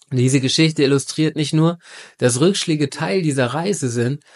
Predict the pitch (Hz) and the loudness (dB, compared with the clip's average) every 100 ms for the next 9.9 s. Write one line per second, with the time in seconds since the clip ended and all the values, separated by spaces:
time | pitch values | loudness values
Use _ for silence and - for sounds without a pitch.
0 | - - 107 139 180 170 139 - 151 135 | -20 -12 0 2 4 2 -2 -2 0 0
1 | 123 131 147 165 135 131 147 165 151 107 | -2 -2 -2 -2 0 0 -2 0 0 0
2 | 131 147 - 135 131 123 123 110 120 139 | 0 -2 0 2 2 0 -2 -2 -2 -2
3 | 135 117 - 117 120 117 - 127 117 120 | 0 -2 0 2 2 0 -2 0 0 -4
4 | - 117 120 110 - 107 120 110 98 98 | -2 -2 -2 -6 -4 -4 -4 -6 -10 -16
5 | _ _ _ _ _ - - - - _ | _ _ _ _ _ -20 -20 -20 -20 _
6 | 123 - 147 175 190 202 220 _ _ - | 0 2 2 2 2 0 -6 _ _ -6
7 | 110 135 143 135 139 127 131 113 - 101 | 0 2 4 2 0 2 0 -2 -4 -4
8 | 110 139 131 131 131 147 - - - - | -2 -2 -2 0 0 -2 -10 -20 -20 -20
9 | - - - 127 185 220 - - | -20 -12 0 2 4 0 -6 -14